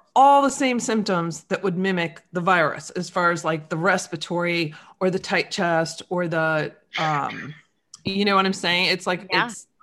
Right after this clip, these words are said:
Speaker 1: it, total overlap there. So then they get in their heads and they're like, "Oh my God, I'm dying. I have the covid. I gotta,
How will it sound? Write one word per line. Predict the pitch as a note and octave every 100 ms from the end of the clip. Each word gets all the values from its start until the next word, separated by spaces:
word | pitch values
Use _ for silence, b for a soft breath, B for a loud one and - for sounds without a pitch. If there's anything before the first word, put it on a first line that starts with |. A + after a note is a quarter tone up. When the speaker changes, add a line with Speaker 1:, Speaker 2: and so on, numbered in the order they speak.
| _
Speaker 1:
it, | - - -
total | - - A#3+ A3+ E3
overlap | G3 E3+ D3+ - -
there. | - C2+ D3+ b b b b b -
So | - G3+
then | A3 D4+ C4+ A3+ G#3+ - _ _ _ _ _ - _ _
they | F3 G#3 G#3+
get | G#3 -
in |
their | F3+ E3
heads | G3+ A#3+ C4+ A3 F#3
and | F#3+
they're | F3 F3
like, | E3
"Oh | F3 G#3
my | G3+
God, | G#3 G#3+ G3+ F#3+ -
I'm | G#3
dying. | G3+ G#3+ G#3+ G3+
I |
have | G3+ G3+
the | G#3+
covid. | A3+ G#3+ G#3+ G#3+
I | G#3
gotta, | G#3 G#3 G3+ G3